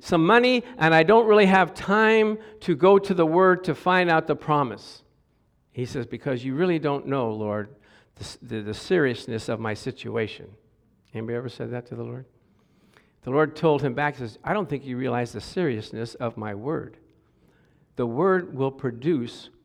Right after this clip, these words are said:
what you put in your heart to do." Praise God. So, um, so <laughs> it's, it, it's seed time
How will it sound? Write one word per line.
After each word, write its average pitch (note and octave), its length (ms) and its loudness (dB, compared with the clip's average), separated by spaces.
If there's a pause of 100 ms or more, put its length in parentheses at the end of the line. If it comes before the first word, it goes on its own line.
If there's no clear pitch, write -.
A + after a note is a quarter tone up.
(220)
what C3 280 -4
you B2 120 -10
put - 300 -6
in B2 140 -8
your B2 140 -8
heart A2 380 -8 (540)
to B2 120 -12
do." A#2 320 -6 (300)
Praise B2+ 320 -8
God. E3+ 340 -4 (1700)
So, E3+ 420 4
um, C#3 440 0 (4000)
so D#3 200 -4 (720)
<laughs> - 800 -20
it's, D#3+ 240 -2
it, E3+ 200 -4
it's D#3+ 160 -4
seed A#3+ 340 -6
time D#3+ 500 -2